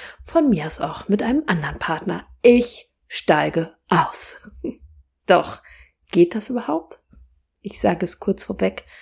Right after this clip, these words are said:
Nein. Meiner Auffassung und Erfahrung nach kannst du den Prozess nicht einfach verlassen oder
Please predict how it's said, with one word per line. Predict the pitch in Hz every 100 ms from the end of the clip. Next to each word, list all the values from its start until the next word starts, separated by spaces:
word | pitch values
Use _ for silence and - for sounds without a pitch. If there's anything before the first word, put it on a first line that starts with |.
| - _ _ _
Nein. | 202 151 147 147 - - - - - -
Meiner | 202 247 311 349 359 -
Auffassung | 185 185 - 180 - 196 -
und | 170
Erfahrung | - - - 190 202 170 160
nach | 165 - -
kannst | - 294 - -
du | 160
den | 165 160
Prozess | - - - - -
nicht | 202 -
einfach | 185 180 -
verlassen | - 185 160 156 - 254 240
oder | 190 160 175 -